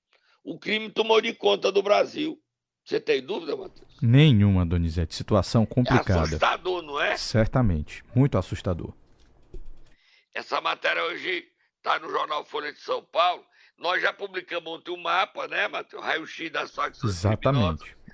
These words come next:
Speaker 1: no
Speaker 2: Exatamente.
Speaker 1: sistema prisional. Estão presentes em vinte e cinco unidades da federação, vinte e quatro estados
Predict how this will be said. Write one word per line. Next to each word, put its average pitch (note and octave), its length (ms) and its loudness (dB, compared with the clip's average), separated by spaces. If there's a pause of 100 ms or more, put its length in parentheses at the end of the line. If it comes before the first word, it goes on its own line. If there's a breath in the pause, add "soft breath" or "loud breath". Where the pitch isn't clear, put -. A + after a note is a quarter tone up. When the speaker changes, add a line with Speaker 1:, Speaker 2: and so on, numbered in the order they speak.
(140)
Speaker 1:
no - 100 -8
Speaker 2:
Exatamente. F#2 80 -8
Speaker 1:
sistema F2+ 460 -2
prisional. E3+ 840 -4 (1400 soft breath)
Estão - 180 -2
presentes D3 540 0
em B2+ 140 -10
vinte G#3+ 420 -4
e - 60 -16
cinco G3 480 -10
unidades E3+ 600 -6
da D3+ 160 -10
federação, D3+ 600 -6 (280 soft breath)
vinte G3+ 220 -6
e - 60 -10
quatro - 260 2
estados E3 500 2